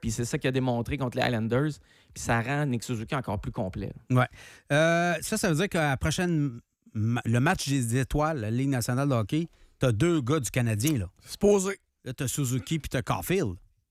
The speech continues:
Speaker 1: Ouais.
Speaker 2: Normalement, là.
Speaker 1: Oui, oui. Puis à la Coupe du monde, dans deux ans, il faut que les deux soient là. Puis, tu sais, imagine si les Américains l'avaient pas gagné, le, le, la médaille d'or. Puis là,
Speaker 2: Ouais.
Speaker 1: tu regardes Caulfield qui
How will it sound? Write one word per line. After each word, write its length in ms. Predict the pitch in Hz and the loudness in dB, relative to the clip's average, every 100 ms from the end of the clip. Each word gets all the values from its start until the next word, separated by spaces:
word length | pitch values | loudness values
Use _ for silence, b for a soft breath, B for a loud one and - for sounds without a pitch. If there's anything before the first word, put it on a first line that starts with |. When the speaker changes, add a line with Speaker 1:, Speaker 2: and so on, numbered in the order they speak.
| _ _ _ - | _ _ _ -10
Speaker 1:
Ouais. 340 | 101 107 87 | -4 -4 -2
Speaker 2:
Normalement, 420 | 117 147 135 196 | 0 2 2 2
là. 40 | 160 | 2
Speaker 1:
Oui, 440 | 147 131 165 113 107 - | -2 -4 -10 -12 -10 -4
oui. 220 | 175 160 | -2 -2
Puis 200 | 180 143 | -2 0
à 60 | 131 | 0
la 100 | 127 | -2
Coupe 220 | 160 135 | -4 -4
du 140 | 127 | -4
monde, 380 | 139 151 165 156 | 0 0 -2 -2
dans 160 | 131 127 | -2 0
deux 340 | 139 135 120 | 0 0 0
ans, 160 | 143 151 | -2 -2
il 180 | 139 117 | -4 -6
faut 220 | - 156 | -2 -4
que 140 | - | -2
les 100 | 135 | -2
deux 180 | 127 147 | 0 0
soient 240 | 139 147 135 | 0 0 0
là. 300 | 131 120 165 b b b b b - | 0 -2 -6 b b b b b -4
Puis, 460 | 123 123 117 117 113 | 0 2 2 2 0
tu 100 | 185 | -2
sais, 100 | - | 0
imagine 600 | 180 226 208 139 143 139 | 2 2 2 0 0 -2
si 140 | - | -4
les 160 | 120 117 | -2 0
Américains 320 | 117 110 135 | 0 -2 -2
l'avaient 220 | 131 113 | 0 0
pas 120 | 104 123 | 0 0
gagné, 400 | 113 110 127 135 | 0 0 0 0
le, 200 | 117 110 | -2 -2
le, 140 | 110 113 b b b - | -4 -6 b b b 0
la 80 | |
médaille 320 | 127 127 123 120 | 2 2 2 2
d'or. 220 | 127 156 | 2 2
Puis 80 | 123 | 2
là, 60 | |
Speaker 2:
Ouais. 40 | 113 | 0
Speaker 1:
tu 60 | |
regardes 260 | 117 131 135 | 0 -2 -2
Caulfield 480 | 127 107 - 147 147 | 0 0 2 0 0
qui 680 | - 143 110 104 104 101 | 2 2 2 -2 -4 -4